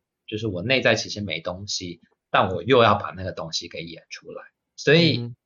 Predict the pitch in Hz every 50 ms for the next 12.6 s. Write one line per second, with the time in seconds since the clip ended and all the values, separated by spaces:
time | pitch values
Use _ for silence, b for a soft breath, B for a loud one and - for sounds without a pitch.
0 | _ _ - 175 165 175 185 185 175 214 185 165 135 110 104 - 110 110 120 123
1 | 120 98 - - - 135 117 117 - 101 95 - - 90 82 - - 104 95 98
2 | 101 101 - - - - 110 107 107 151 156 156 156 - 156 139 113 101 - _
3 | _ _ _ _ _ - - 151 135 117 101 95 - _ _ - - - 92 95
4 | 120 156 170 156 139 156 147 131 - - 104 95 92 92 98 101 101 98 - 127
5 | - - 113 110 123 143 160 160 151 117 95 - - - _ _ _ _ - 131
6 | 131 151 170 190 170 170 143 107 78 - - _ _ _ _ _ _ - 120 113
7 | 104 95 95 92 98 98 95 87 87 95 98 - - - 151 131 113 107 104 -
8 | _ _ _ _ _ - - - - - 95 92 113 123 123 - - 185 170 123
9 | - - - 104 - - - - - 123 113 123 117 107 - - 101 95 95 -
10 | - 127 113 - - - 85 92 104 104 - - - - - 92 85 - 101 92
11 | 92 110 110 107 - - _ _ - - 127 127 131 127 - - - - - _
12 | _ _ _ - 147 147 156 139 - - -